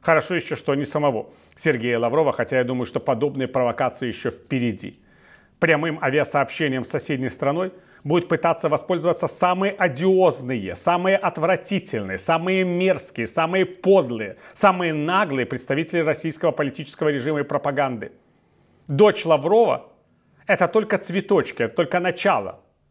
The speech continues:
И весь ее смысл в том, что она, с одной стороны, находится под санкциями цивилизованного мира, а с другой стороны, просто родственница, которая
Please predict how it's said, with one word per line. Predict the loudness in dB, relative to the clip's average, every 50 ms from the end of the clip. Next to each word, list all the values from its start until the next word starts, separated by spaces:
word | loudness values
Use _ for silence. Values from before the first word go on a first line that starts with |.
| _ _ _ _ _ _ _ _ _ _ _ _
И | 0
весь | 2 2 2 2 0
ее | -2 -2
смысл | -2 0 -2 -2 0 0 -2
в | 0
том, | 0 -2 -2
что | 0 0 0 0 0 -2 -10 -10 -2
она, | 0 2 2 2 2
с | 4 4
одной | 2 2 4 2 2 2 2
стороны, | 2 2 0 0 0 0
находится | 0 -2 0 0 0 0 0 -2 -4
под | -2 -2 -2 -2 -2
санкциями | 0 2 2 2 2 -2 -6 -6 -6 -6
цивилизованного | -4 -4 -6 -4 -4 -4 0 0 2 2 2 0 0 0
мира, | 0 -2 -4 -6 -8 -12 -20 _ _ _ _ _ _ _ 6
а | 6 6
с | 6
другой | 6 0 0 0 0 0
стороны, | 2 2 2 2 2 -2
просто | 2 6 6 6 6 6 4 2 2 4
родственница, | 4 2 2 0 -4 -6 -4 -4 -4 -4 -6 -6 -8 -10 -10 -10 _ _ _ _ _ _ _ _ _
которая | 2 4 4 6 4 4 2 0